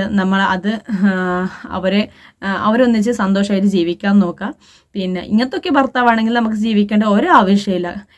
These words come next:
എന്തിനാ? നമുക്ക് അള്ളാഹു, ആ, നമുക്ക് നമ്മുടെ ദൈവം തന്ന രണ്ട് കൈയും കാലും എല്ലാം ഉണ്ട്. അതുകൊണ്ട് നമുക്കതിൽ, ആ, ന-, നല്ലൊരു രീതിക്ക്, ആ, പണിക്കൊക്കെ പോയി നമുക്ക് സ്വയം ജീവിക്കാം.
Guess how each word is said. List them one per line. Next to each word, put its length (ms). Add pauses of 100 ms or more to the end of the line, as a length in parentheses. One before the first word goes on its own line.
(180)
എന്തിനാ? 420 (220)
നമുക്ക് 300
അള്ളാഹു, 420
ആ, 200
നമുക്ക് 420
നമ്മുടെ 280
ദൈവം 300
തന്ന 140
രണ്ട് 240
കൈയും 400
കാലും 420
എല്ലാം 200
ഉണ്ട്. 140 (300)
അതുകൊണ്ട് 380
നമുക്കതിൽ, 640 (100)
ആ, 100 (320)
ന-, 220 (260)
നല്ലൊരു 420
രീതിക്ക്, 480 (440)
ആ, 120 (280)
പണിക്കൊക്കെ 480
പോയി 340
നമുക്ക് 280
സ്വയം 340
ജീവിക്കാം. 540